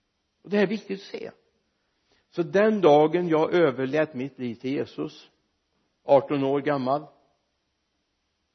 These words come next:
så återställde jag en ordning som Gud hade tänkt från början. Pusselbiten föll dit. Jag fattade inte så mycket av det här då. Men när jag började läsa Guds ord förstår jag,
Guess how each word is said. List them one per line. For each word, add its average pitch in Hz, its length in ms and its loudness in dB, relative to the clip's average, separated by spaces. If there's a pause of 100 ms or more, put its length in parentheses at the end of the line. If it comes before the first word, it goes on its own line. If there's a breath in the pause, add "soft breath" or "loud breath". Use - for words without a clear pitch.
så 165 320 -6 (400)
återställde 160 920 2
jag 151 160 -2
en 147 60 -4
ordning 127 520 -8 (140)
som 165 220 -8
Gud 127 260 -4
hade 143 160 -6
tänkt 104 320 -16
från 117 140 -14
början. 160 400 -10 (960)
Pusselbiten 160 800 -4
föll 170 180 -10
dit. - 380 -14 (1300)
Jag 180 260 4
fattade 196 280 -2
inte 151 120 -8
så - 100 -10
mycket 131 180 -10
av 117 80 -6
det 120 80 -2
här 135 180 -4
då. 180 320 0 (1200)
Men 127 120 -8
när 147 80 -2
jag 147 100 4
började 143 220 0
läsa 131 240 -6
Guds 120 280 -14
ord 110 120 -14
förstår - 300 -20
jag, 76 100 -20